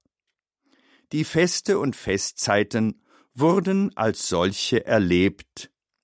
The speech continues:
Nach einem Studium mit eher unruhigeren Zeiten machte ich durch meinen Eintritt in ein Kloster die Erfahrung, dass der menschliche Alltag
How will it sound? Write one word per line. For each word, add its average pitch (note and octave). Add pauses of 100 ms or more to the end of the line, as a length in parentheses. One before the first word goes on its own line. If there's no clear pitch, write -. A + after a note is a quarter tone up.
(1800)
Nach F2
einem G2
Studium C#3
mit A2
eher G#2+
unruhigeren G#2
Zeiten F#2+ (1120)
machte A#2+
ich G3
durch F3
meinen A2+
Eintritt G#2
in D3
ein F#2+
Kloster G2
die A2+
Erfahrung, F2+ (1040)
dass -
der F#2+
menschliche G#2+
Alltag G#2+